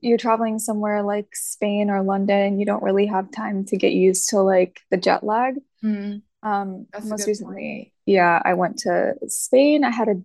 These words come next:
Speaker 1: like, half a day to get rid of jet lag, and then I was shooting the next day. And then I was going from Spain straight to London. I had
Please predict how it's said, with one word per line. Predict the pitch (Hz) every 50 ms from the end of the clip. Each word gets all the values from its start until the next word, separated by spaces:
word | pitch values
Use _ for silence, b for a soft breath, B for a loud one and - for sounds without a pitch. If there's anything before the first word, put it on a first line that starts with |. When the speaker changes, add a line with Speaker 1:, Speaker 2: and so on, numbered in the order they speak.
| - _ _
Speaker 1:
like, | 226 220 202 196 - -
half | - - - 208 226 - -
a | 220
day | 196 185 185 185 196 208 202
to | - 214
get | 208 180
rid | - 190 185
of | 180 185
jet | 208 185 -
lag, | 185 185 175 190 208
and | 196
then | 180 170
I | 170
was | 196 202 -
shooting | 233 226 220 214
the | 202 180
next | 170 - 202 - -
day. | - - - - - 226 233 - -
And | 233 214
then | 202 202
I | 202
was | 196 196 -
going | - 196 185 190 196
from | - 208 202
Spain | - - - 220 214 214 208 208
straight | 202 - - 220 - -
to | - 214
London. | 214 220 226 220 214 208 208 196 202 208 -
I | 240 - 214
had | 208 202 185 190